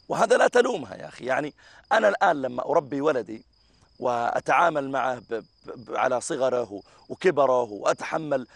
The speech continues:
تعبه ومراهقته وأجمع له المال وكذا، ثم يأتي ولدي هذا ويتزوج ويرزق بأولاد، ترى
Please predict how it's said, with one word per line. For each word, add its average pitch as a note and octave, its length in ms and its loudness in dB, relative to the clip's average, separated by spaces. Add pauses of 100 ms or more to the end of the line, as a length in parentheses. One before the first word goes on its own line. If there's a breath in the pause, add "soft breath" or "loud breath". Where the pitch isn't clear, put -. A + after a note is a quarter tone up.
(220 soft breath)
تعبه B2+ 520 0
ومراهقته C#3+ 720 -2
وأجمع B2+ 480 -2
له C3+ 180 -2
المال C#3 420 2
وكذا، C#3 320 -4 (460 soft breath)
ثم A3+ 240 2
يأتي G#3 400 0
ولدي D#3 400 4
هذا D#3+ 320 0
ويتزوج D3 720 -2
ويرزق D#3+ 380 -4
بأولاد، A2+ 440 -4 (380 soft breath)
ترى F#3 300 6